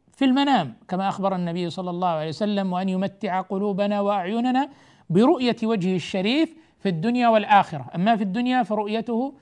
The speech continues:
صلى الله عليه وسلم في المنام ورؤيته حق، وسنعرض لذلك بإذن الله عز وجل في الدروس القادمة.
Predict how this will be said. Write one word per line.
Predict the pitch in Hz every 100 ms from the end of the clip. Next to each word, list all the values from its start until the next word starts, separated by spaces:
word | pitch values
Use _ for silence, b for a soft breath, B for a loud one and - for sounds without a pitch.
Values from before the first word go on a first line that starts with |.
| b -
صلى | - 196
الله | 185 190 175
عليه | 170
وسلم | 175 - 185 175 160
في | 175
المنام | 170 180 202 185 165
ورؤيته | 165 170 170 180 170
حق، | - 294 - b b b -
وسنعرض | 196 214 247 214 190
لذلك | 170 170 196 175 -
بإذن | 165 156
الله | 160 175
عز | 156 160 147
وجل | 151 196
في | 160
الدروس | 147 175 143
القادمة. | 156 - 220 190 143